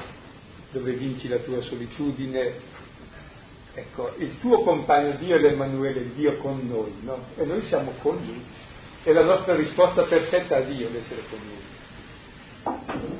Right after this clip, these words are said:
Ed è il raggiungimento del fine della nostra vita.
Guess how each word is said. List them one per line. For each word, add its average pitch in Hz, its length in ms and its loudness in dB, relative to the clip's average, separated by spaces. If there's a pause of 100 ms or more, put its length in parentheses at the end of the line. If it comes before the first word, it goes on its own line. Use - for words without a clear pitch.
(140)
Ed 151 160 2
è 180 40 6
il 185 80 8
raggiungimento 170 680 2
del 135 160 -2
fine 147 240 -4
della 123 200 0
nostra 113 280 -8
vita. 113 300 -12